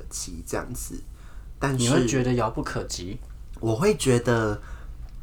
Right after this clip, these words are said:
Speaker 2: “我真的有办法这么好吗？”这种感觉吗？
Speaker 1: 对，我会有种
Speaker 2: 都在怀疑自己吗？
Speaker 1: 蛮长的。
Speaker 2: 那当有人说，“华恩，我觉得你已经很好了。”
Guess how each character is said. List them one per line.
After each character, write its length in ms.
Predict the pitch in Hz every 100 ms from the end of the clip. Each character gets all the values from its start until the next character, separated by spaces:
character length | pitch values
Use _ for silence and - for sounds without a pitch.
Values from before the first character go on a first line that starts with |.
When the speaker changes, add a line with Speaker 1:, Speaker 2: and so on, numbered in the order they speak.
| -
Speaker 2:
“我 100 | 117
真 220 | - 160
的 80 | 143
有 40 |
办 140 | 131 113
法 80 |
这 160 | 104 120
么 140 | 107
好 320 | 92 - 98 90
吗？” 300 | 85 87 110
这 80 | 107
种 100 | 104
感 200 | 92 92
觉 100 | 92
吗？ 160 | - -
Speaker 1:
对， 320 | 175 180 151
我 80 | 117
会 140 | 139 165
有 160 | 131
种 360 | 127 123 101 101 - - -
Speaker 2:
都 80 | 185
在 100 | 214
怀 220 | 175 156
疑 100 | 147
自 140 | 185
己 180 | 160 120
吗？ 200 | 120 170 - - - - - - -
Speaker 1:
蛮 320 | 110 104 117
长 400 | - 104 95 95
的。 380 | 95 87 - -
Speaker 2:
那 80 | 175
当 200 | 170 170
有 120 | 156
人 180 | 117 113
说 240 | 113 127 120
，“华 220 | 113 113
恩， 120 | 135
我 120 | 123
觉 160 | - 101
得 80 | 104
你 160 | 104
已 40 | 98
经 140 | 101
很 300 | - - 85
好 260 | - - -
了。” 120 | -